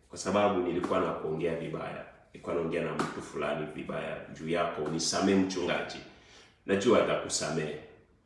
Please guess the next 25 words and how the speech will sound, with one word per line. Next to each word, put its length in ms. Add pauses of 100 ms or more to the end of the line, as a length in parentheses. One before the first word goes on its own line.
(240)
Itakuwa 400
vizuri, 420
alafu 360
uende 200
kwa 200
magoti 640 (240)
na 100
umwambie 380
Mungu, 420
"Nisamehe." 460 (760)
Nasema 400
tena, 280 (220)
kuna 140
wachungaji 680
ni 100
wengi 520
sana 420
duniani, 540 (160)
ni 100
wengi 520
sana, 500 (420)
wanahitaji 640
msaada 560
wa 140
Wakristo. 680